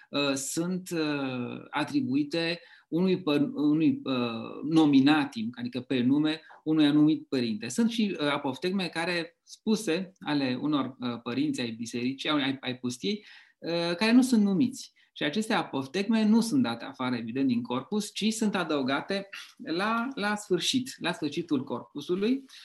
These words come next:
în așa fel încât, uh, această primă colecție este o colecție, uh, alfabetico-anonimă, adică conține în prima, uh, parte, uh, un alfabeticon al, uh,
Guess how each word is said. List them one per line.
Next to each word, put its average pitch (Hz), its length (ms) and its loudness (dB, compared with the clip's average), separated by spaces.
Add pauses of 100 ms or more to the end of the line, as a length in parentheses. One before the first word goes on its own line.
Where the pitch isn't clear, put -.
(200)
în 185 80 -6
așa 208 220 0
fel 220 180 0
încât, 160 340 -2 (360)
uh, 160 100 -4 (180)
această 220 340 -2
primă 233 420 4
colecție 143 480 -2
este 202 480 -2
o 170 120 -2
colecție, 180 800 -4
uh, 147 440 -6
alfabetico-anonimă, 151 1400 -6
adică 156 200 -4
conține 151 640 -4 (100)
în 143 160 -2
prima, 143 480 -2
uh, 117 200 -10
parte, 113 500 -10 (340)
uh, 139 420 -2
un 143 240 2
alfabeticon 131 1080 -2 (100)
al, 127 300 -2
uh, 120 60 -2